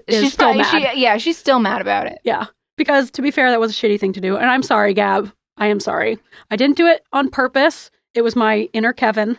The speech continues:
Speaker 1: my sh-, shitty inner Kevin,
Speaker 2: Yep.
Speaker 1: who
Speaker 2: Kevin got the best of us
Speaker 1: he
Speaker 2: all.
Speaker 1: got the best of me. He is an impulsive little brat, and he said, "Wouldn't that be funny if you shook this tree
Speaker 2: Yeah.
Speaker 1: on everyone's head?" And normally it is funny.
Speaker 2: And normally it's like, "Oh, haha, funny, cute."
Speaker 1: "Ha ha, this sucks." Yeah.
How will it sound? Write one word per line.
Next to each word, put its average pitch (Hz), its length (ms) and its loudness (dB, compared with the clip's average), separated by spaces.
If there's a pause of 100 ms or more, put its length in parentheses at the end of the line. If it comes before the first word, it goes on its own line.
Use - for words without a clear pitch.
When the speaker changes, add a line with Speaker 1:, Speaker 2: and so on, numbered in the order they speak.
(140)
Speaker 1:
my 220 180 -8
sh-, - 180 -10
shitty 226 540 -4
inner 226 180 -6
Kevin, 190 460 -4
Speaker 2:
Yep. 185 260 0 (240)
Speaker 1:
who 220 440 2
Speaker 2:
Kevin 214 260 0
got 220 160 0
the 185 60 -16
best 190 260 -4
of 214 100 -8
us 214 120 -6
Speaker 1:
he 285 80 2
Speaker 2:
all. 208 100 0
Speaker 1:
got 254 240 2
the 320 60 0
best 294 260 2
of 285 80 0
me. 208 280 0
He 240 480 -6
is 233 440 -2
an 208 140 -4
impulsive 220 480 -6
little 226 160 2
brat, 254 440 2
and 220 200 -4
he 233 160 -4
said, 226 260 -4 (140)
"Wouldn't 226 240 -2
that 220 100 -4
be 226 80 -6
funny 233 240 -2
if 262 80 -6
you 208 80 -8
shook 262 200 -14
this - 180 -12
tree - 180 -4
Speaker 2:
Yeah. 285 140 4
Speaker 1:
on 277 100 2
everyone's 262 320 -2
head?" 302 240 0 (160)
And 302 80 2
normally 494 360 4
it 427 80 4
is 226 180 2
funny. 202 260 -2
Speaker 2:
And 254 120 2
normally 339 360 6
it's 311 140 0
like, 269 180 4
"Oh, 285 300 4
haha, 254 500 2
funny, 226 320 -2
cute." 226 240 -2
Speaker 1:
"Ha 262 100 4 (100)
ha, 214 60 2
this 214 140 0
sucks." 202 580 -4
Yeah. 220 340 -2